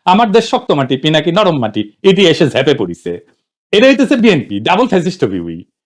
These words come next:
আওয়ামী লীগের ফ্যাসিবাদ কি দেখেছেন? হাসিনা স্কয়ার হবি উই।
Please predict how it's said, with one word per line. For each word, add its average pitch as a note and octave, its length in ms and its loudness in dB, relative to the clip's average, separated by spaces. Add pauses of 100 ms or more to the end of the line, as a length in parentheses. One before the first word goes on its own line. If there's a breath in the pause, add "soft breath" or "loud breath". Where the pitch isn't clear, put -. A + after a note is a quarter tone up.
(200)
আওয়ামী G3+ 300 2
লীগের A#3+ 200 2
ফ্যাসিবাদ G3 380 0
কি B3 100 -4
দেখেছেন? A#2+ 440 0
হাসিনা F#3 360 2
স্কয়ার F3 380 0
হবি A2 240 0
উই। G2 300 -2